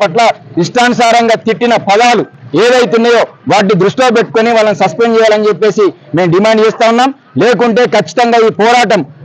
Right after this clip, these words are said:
రాష్ట్ర వ్యాప్త, జిల్లా వ్యాప్త పోరాటంగా అవుతుందని చెప్పేసి ఇవాళ మేము జిల్లా అధికారులకు హెచ్చరిస్తా ఉన్నాం. గత ప్రభుత్వం పోరాటం చేస్తే కుక్కకు బొక్కేసినట్టు తొమ్మిది వేల ఐదు వందల రూపాయలు ఇస్తుంది,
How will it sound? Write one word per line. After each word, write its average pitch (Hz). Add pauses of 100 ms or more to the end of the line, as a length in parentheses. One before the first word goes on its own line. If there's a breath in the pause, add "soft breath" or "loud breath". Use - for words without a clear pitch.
రాష్ట్ర 226
వ్యాప్త, 233 (180)
జిల్లా 233
వ్యాప్త 233 (140)
పోరాటంగా 233 (320 loud breath)
అవుతుందని 233
చెప్పేసి 226 (320)
ఇవాళ 226
మేము 214
జిల్లా 214
అధికారులకు 214 (240)
హెచ్చరిస్తా 202
ఉన్నాం. 151
గత 180
ప్రభుత్వం 226
పోరాటం 233
చేస్తే 226
కుక్కకు 233
బొక్కేసినట్టు 208
తొమ్మిది 226
వేల 226
ఐదు 214
వందల 220
రూపాయలు 220
ఇస్తుంది, 208